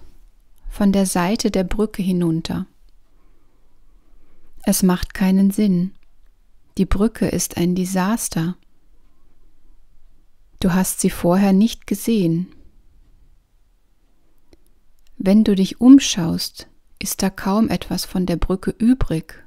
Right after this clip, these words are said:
um jemanden zu halten. Aber an ihrem Platz, während sie angeln, geht es ihnen gut.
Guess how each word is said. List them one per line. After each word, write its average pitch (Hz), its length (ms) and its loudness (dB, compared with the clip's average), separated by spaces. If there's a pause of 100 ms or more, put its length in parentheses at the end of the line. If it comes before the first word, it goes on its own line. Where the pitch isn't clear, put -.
(320)
um 180 140 0
jemanden 180 500 0
zu 185 240 -6
halten. 180 500 -4 (2250)
Aber 202 480 0
an 190 220 0
ihrem 220 380 2
Platz, - 720 -2
während 175 420 0
sie - 240 -6
angeln, 220 500 2 (680)
geht 180 240 -4
es - 180 -4
ihnen 220 260 4
gut. 208 440 -2